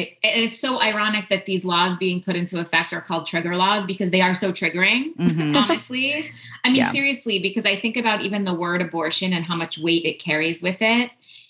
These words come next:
Speaker 2: Right.
Speaker 1: And like, if somebody even says abort mission, that's a trigger. And so
Speaker 2: Yeah.
Speaker 1: the irony <laughs> between trigger, abort, it's just crazy.
Speaker 2: Yep.
Speaker 1: But I just think about the experience of sitting in a clinic as a fertility patient, like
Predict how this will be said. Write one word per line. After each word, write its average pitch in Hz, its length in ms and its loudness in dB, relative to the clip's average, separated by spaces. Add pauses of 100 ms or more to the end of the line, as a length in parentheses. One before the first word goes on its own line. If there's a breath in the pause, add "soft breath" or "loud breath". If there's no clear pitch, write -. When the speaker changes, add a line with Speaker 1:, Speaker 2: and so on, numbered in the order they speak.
(140 loud breath)
Speaker 2:
Right. - 80 4
Speaker 1:
And 175 260 -2
like, 180 220 -4
if 196 120 -4
somebody 220 340 0
even 208 160 0
says 190 280 2
abort 190 380 -2
mission, 151 640 -2
that's 156 260 0
a 165 80 -6
trigger. 196 480 0
And 175 160 2
so 151 80 4
Speaker 2:
Yeah. 139 100 4
Speaker 1:
the 185 140 -4
irony 208 380 2
<laughs> 165 80 -10
between 175 240 -6
trigger, 196 440 0
abort, 190 460 2
it's 180 160 -4
just 202 240 -2
crazy. 214 640 -2 (180 loud breath)
Speaker 2:
Yep. 175 240 2
Speaker 1:
But 220 80 2
I 208 140 4
just 220 180 0
think 262 200 2
about 226 280 2
the 214 100 -6
experience 208 680 0
of 180 100 -2
sitting 190 600 2
in 180 340 0
a - 140 0
clinic 214 720 0 (460 soft breath)
as 185 160 2
a - 20 0
fertility 247 560 -2
patient, 185 640 0
like 190 360 0